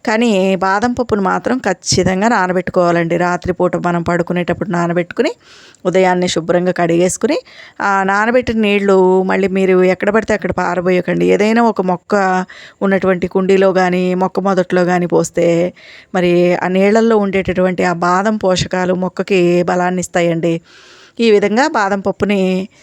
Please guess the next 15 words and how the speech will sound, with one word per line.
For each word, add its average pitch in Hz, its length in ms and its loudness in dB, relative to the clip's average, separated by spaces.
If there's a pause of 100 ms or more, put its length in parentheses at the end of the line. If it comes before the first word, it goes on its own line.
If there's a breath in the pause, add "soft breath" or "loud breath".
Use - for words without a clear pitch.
(440 soft breath)
ఆ, 190 100 0
తొక్కలు 240 380 0
తీయకుండా 185 680 0
నానిన 202 400 0
బాదం 190 320 0
పప్పుని 196 300 -2 (100)
అచ్చంగా 190 480 -2
అలాగే 196 280 -2
తినేసేయండి. 175 680 -2 (380 loud breath)
అలా 202 160 0
తిన్నప్పుడు 190 760 2
మనకి 190 280 -2
ఎన్నో 180 260 0
లాభాలు 185 380 0
వస్తాయండి. 170 600 -2